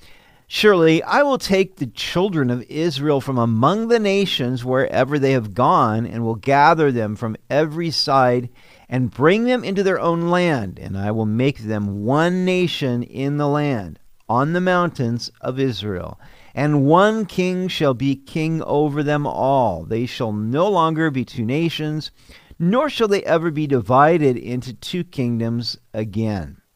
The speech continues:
The current regathering of the people into Israel is only a fraction of what it will be during the millennial reign of Christ, when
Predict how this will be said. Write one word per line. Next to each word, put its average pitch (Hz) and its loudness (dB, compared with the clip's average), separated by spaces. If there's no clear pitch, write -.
The 190 2
current 311 4
regathering 139 2
of 120 -2
the 127 -6
people 151 0
into 190 0
Israel 127 0
is 117 -4
only 165 2
a 123 0
fraction 156 -2
of 120 -8
what 131 0
it 113 -2
will 120 0
be 120 -2
during 123 -2
the 117 -2
millennial 117 -2
reign 113 -4
of 107 -8
Christ, 127 -2
when 123 -4